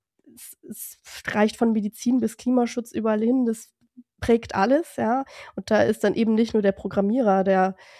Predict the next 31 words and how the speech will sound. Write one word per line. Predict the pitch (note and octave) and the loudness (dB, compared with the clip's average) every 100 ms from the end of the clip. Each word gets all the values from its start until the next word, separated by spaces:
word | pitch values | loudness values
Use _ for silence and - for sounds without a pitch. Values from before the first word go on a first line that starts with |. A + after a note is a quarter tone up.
| - _ _ _ _ _ _ _ - | -20 _ _ _ _ _ _ _ -4
ausschlaggebende | A3 A3 A#3 G#3+ - A3+ A#3 G#3+ G#3 G#3 G#3 - _ _ | -2 0 0 -2 2 2 2 2 4 4 2 -2 _ _
Berufsstand, | A#3 A3 C4 - - B3 B3 | -4 0 -2 -4 -4 0 0
sondern | A#3 A3 A3 | 2 2 2
da | G#3 | 2
gehört | G3+ G#3 G#3 | 2 2 2
einfach | G3+ G3+ | -2 -2
auch | - F#3+ | -4 -4
viel, | - B3 | -2 0
viel | B3 | 2
mehr | A3 F#3+ | 4 4
dazu. | F3+ - - F#3 D4 _ _ _ | 2 -2 -4 -4 -4 _ _ _
Und, | G#3 G3 G3+ G3 - | -4 -2 -2 -4 -2
ähm, | G3 F#3+ F#3+ G3 - - | 0 2 2 0 -4 -2
also | G3 F3+ F#3+ F#3+ - - - | -2 2 2 2 -4 -20 -8
wir | - | 0
haben | G#3+ A3+ | 2 2
jetzt | - - | 0 -2
bei | G3 F#3+ F#3+ | 0 2 2
der | F#3 | 0
I-T-Business | - - F#3+ G#3+ G3+ | -2 -6 -4 -2 -2
auch | - | -4
so | F#3+ | -2
eine | G3 | -2
Rubrik | F#3+ F3+ G#3+ A#3 - | -2 -2 -2 -4 -6
neu, | A#3+ A#3 A#3 | -2 0 -2
die | A3 G3 | -2 -2
heißt | G3+ - | -4 -4
I | G3 | -6
T | F#3+ G3 | -2 0
and | F#3 | -2
She. | - C4 D4 F4 | 0 0 2 0